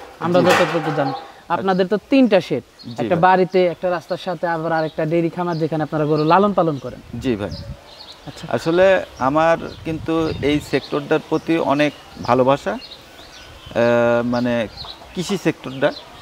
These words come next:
Speaker 2: আপনার মনে করেন মাছ, মুরগি, আহ, গরু,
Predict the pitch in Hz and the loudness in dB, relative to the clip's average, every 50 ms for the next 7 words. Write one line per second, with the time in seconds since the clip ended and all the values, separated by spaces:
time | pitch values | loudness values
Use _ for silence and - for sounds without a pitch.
0 | - - 117 120 135 135 139 139 135 139 139 139 139 131 127 143 143 147 147 143 | -4 -4 -2 -2 0 0 0 0 2 2 2 0 0 2 2 2 2 2 0 -2
1 | - - - - 127 131 135 139 139 135 - - - 139 139 139 135 131 123 120 | -6 -6 -6 -2 2 4 4 4 4 2 0 -4 -6 -2 0 0 0 0 0 -2
2 | 113 127 135 139 143 - - - - - - - - - - - - - - - | -2 -2 -2 -2 -2 -6 -10 -16 -20 -20 -18 -18 -18 -20 -20 -20 -20 -20 -16 -6
3 | - 104 117 117 117 117 120 123 113 120 127 131 127 135 139 151 | -2 0 0 2 2 0 0 0 2 2 2 2 2 2 0 -2